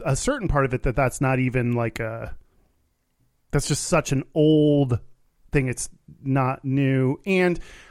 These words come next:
I don't know, but, uh, like, that's similar to a joke maybe we would make or, or gay people would make, but, and she's close to the gay community, so I don't doubt her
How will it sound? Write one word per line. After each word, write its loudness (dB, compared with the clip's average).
I 2
don't 2
know, 2
but, -2
uh, -2
like, -2
that's 0
similar 0
to 0
a 0
joke -2
maybe -2
we -2
would 0
make -2
or, 0
or -4
gay 0
people 0
would 0
make, 2
but, -2
and -2
she's -6
close 0
to -18
the 2
gay 2
community, 0
so 2
I 4
don't -6
doubt 0
her -4